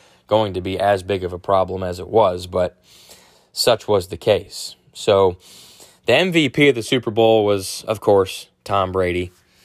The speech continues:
He won his seventh Super Bowl ring and fifth Super Bowl M V P award. Just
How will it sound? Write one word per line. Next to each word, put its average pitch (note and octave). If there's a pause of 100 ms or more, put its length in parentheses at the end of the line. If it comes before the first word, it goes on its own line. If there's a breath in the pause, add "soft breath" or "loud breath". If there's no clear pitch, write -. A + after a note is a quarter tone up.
(500 soft breath)
He G#2+ (160)
won A2+
his F#2+
seventh C3
Super -
Bowl G2
ring B2+ (340 soft breath)
and F#2
fifth -
Super A#2+
Bowl G#2
M G#2
V G2
P G#2+
award. F#2
Just -